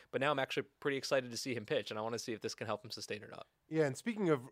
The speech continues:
Speaker 2: uh, relief pitching, there's probably one team thus far, not to overreact too much,
Speaker 1: We can
Speaker 2: but
Speaker 1: overreact a little bit, right? Last night was bad. <laughs> That,
Speaker 2: Yeah, the,
Speaker 1: this is bad.
Speaker 2: the, the Texas Rangers, um, the bullpen is off to a not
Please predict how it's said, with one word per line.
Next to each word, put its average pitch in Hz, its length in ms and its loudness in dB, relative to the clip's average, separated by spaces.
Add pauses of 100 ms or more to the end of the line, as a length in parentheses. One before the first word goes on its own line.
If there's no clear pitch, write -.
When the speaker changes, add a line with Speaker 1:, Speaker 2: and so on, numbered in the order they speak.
Speaker 2:
uh, 131 140 6
relief 139 320 2
pitching, 123 300 -2
there's 117 120 -2
probably 147 300 2
one 147 460 2
team 147 320 -2
thus 131 160 4
far, 127 360 8
not 143 180 6
to 165 40 2
overreact 151 400 6
too 208 240 2
much, 127 480 4 (420)
Speaker 1:
We - 140 0
can 294 100 8
Speaker 2:
but 170 80 8
Speaker 1:
overreact 151 300 8
a 135 60 6
little 131 200 4
bit, 117 80 4
right? 123 200 4
Last 233 260 4
night 143 140 8
was 120 120 -2
bad. 107 440 0
<laughs> - 40 -20
That, 160 200 6
Speaker 2:
Yeah, 139 120 8
the, 135 120 8
Speaker 1:
this 143 140 6
is 143 120 0
bad. 123 340 6
Speaker 2:
the, 139 140 2
the 147 60 -2
Texas 202 400 2
Rangers, 131 680 4 (100)
um, 127 480 4
the 131 100 0
bullpen 151 480 4
is 123 160 2
off 123 280 6
to 117 480 2 (600)
a 135 140 2
not 127 400 4